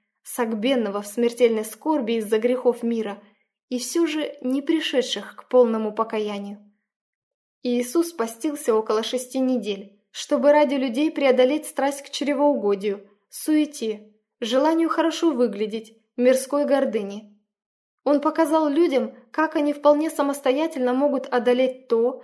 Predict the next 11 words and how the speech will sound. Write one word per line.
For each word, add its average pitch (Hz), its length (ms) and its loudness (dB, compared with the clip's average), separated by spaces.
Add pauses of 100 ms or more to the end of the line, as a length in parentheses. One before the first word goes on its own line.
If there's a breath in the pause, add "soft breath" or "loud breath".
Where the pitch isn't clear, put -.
что - 240 0
одолел 247 540 4
Он. 214 400 -4 (840 soft breath)
Однако 294 420 0
люди 330 260 4
не 320 140 2
желают 302 460 0
терпеть 254 380 -2
вражду 226 460 -4
и 277 60 -2
поношение, 220 800 -4